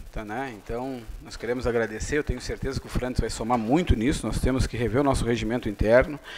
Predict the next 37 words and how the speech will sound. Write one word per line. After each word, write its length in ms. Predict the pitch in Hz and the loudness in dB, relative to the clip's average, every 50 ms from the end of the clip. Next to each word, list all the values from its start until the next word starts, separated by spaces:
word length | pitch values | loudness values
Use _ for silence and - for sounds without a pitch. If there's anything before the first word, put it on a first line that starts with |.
| - - - - - | -14 -14 -16 -14 -12
e 140 | 117 117 135 | -8 -4 -4
um 260 | 170 185 180 160 135 | -2 -2 0 -2 -2
dos 220 | 117 120 123 - | -2 -2 -2 2
pedidos 520 | - 127 110 104 120 139 156 151 127 113 - | 2 2 2 6 6 6 6 6 6 6 6
é 120 | 139 135 | 8 8
esse, 340 | 127 139 175 180 - - 139 | 10 8 8 8 6 2 -4
nós 140 | 117 107 107 | -6 -4 -2
já, 180 | 139 147 143 - 113 104 - - - 113 107 | -2 -2 -2 -4 -8 -16 -18 -18 -18 -14 -12
há 60 | 110 | -10
muito 320 | 110 120 156 208 220 - - | -6 -2 -2 -2 -2 -2 -2
tempo 240 | - 156 175 180 196 | 0 0 2 4 4
nós 160 | 196 196 175 | 2 4 4
viemos 280 | 185 180 190 202 - | 4 2 2 2 6
falando 360 | - 220 208 185 185 202 208 - | 10 10 12 12 12 8 6 6
sobre 300 | - 214 214 233 220 160 | 6 6 6 6 2 -4
isso, 280 | 131 123 - - - - - - - - - - - | -4 -6 -6 -10 -12 -14 -14 -16 -16 -18 -12 -2 2
e 40 | 147 | 2
acaba 360 | 139 - - 165 170 165 160 | 2 4 4 4 4 4 2
se 100 | - 160 | -2 -2
passando, 640 | - 151 135 - - - 147 143 156 165 180 180 180 | -2 -2 -2 0 -2 -2 -2 -2 -4 -4 -6 -8 -6
e 60 | 185 | -6
isso 180 | 185 - - | -4 -4 -4
não 160 | 175 165 165 190 | -4 -6 -6 -4
existe, 400 | 180 - - 175 180 - - 120 | -2 -2 0 0 -2 -2 -4 -6
é 40 | |
um 40 | 113 | -8
direito 300 | 113 113 120 131 151 - | -6 -2 0 0 0 0
que 60 | - 131 | -4 -6
o 20 | |
vereador 320 | 127 123 123 117 120 113 104 | -4 -4 -4 -4 -6 -8 -6
tem, 140 | - 151 | -6 -6
é 40 | 165 | -4
constitucional, 480 | 156 - 135 131 - - 110 110 135 160 | -4 -4 -4 -4 -2 -4 0 2 2 2
mas, 320 | 160 147 151 143 - - - - - - - | 2 0 -2 -4 -6 -8 -10 -12 -12 -6 2
mas 160 | - 135 - | 2 6 6
tudo 180 | - 170 170 | 8 6 6
bem. 160 | 147 123 101 | 6 4 0